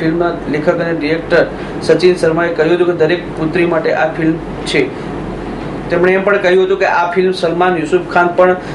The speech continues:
સામેલ છે, જેઓ તેમની ડાન્સિંગ સ્કિલના કારણે મોટો પ્રશંસક વર્ગ ધરાવે છે. તેઓ આ ફિલ્મમાં સ્ક્રીન પર આવીને પોતાના પ્રશંસકોને વધુ રોમાંચ આપશે અને યુવા ટેલેન્ટ જેમ કે કશ્યપ અને અક્ષ-, અક્ષા પરદાસીની લીડ રોલ્સમાં છે, જ્યારે શક્તિ કપૂર અને નેશનલ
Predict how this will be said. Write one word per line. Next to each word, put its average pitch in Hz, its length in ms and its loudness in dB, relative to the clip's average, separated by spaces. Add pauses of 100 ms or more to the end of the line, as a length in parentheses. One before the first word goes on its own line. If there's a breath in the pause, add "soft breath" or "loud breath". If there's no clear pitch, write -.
(120 loud breath)
સામેલ 175 320 4
છે, 175 180 0
જેઓ 165 220 2
તેમની 170 300 0
ડાન્સિંગ 151 460 0
સ્કિલના 175 380 2
કારણે 170 300 0
મોટો 156 220 -2
પ્રશંસક 165 560 -2
વર્ગ 165 240 2
ધરાવે 156 300 4
છે. 151 240 -2 (340 loud breath)
તેઓ 170 180 6
આ 180 240 4
ફિલ્મમાં 175 340 0
સ્ક્રીન 175 420 0
પર 180 120 8
આવીને 165 480 2 (160)
પોતાના 175 280 4
પ્રશંસકોને 175 760 2 (280 loud breath)
વધુ 170 240 6
રોમાંચ 170 380 0
આપશે 156 420 0
અને 156 160 0
યુવા 165 340 2
ટેલેન્ટ 170 540 0
જેમ 156 200 0
કે 175 60 0
કશ્યપ 165 680 0
અને 165 240 0 (100)
અક્ષ-, - 480 -2
અક્ષા 160 280 2
પરદાસીની 175 640 0 (320 loud breath)
લીડ 175 220 6
રોલ્સમાં 170 380 0
છે, 165 140 0
જ્યારે 160 200 2
શક્તિ 170 340 2
કપૂર 180 380 4
અને 180 180 2
નેશનલ 160 420 2